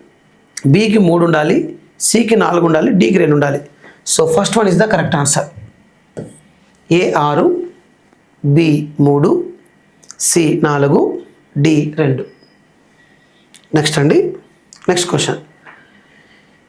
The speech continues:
ఈ క్రింది వానిలో సరైనది ఏది? Which is the correct one? దంత వైద్యులు కుంభాకార దర్పణాన్ని ఉపయోగిస్తారు. ఫాల్స్. This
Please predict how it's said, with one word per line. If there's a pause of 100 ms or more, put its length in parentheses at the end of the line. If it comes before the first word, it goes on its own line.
(160)
ఈ (100)
క్రింది
వానిలో (480)
సరైనది
ఏది? (440)
Which
is
the
correct
one? (840)
దంత (100)
వైద్యులు (400)
కుంభాకార (100)
దర్పణాన్ని (260)
ఉపయోగిస్తారు. (320)
ఫాల్స్. (800)
This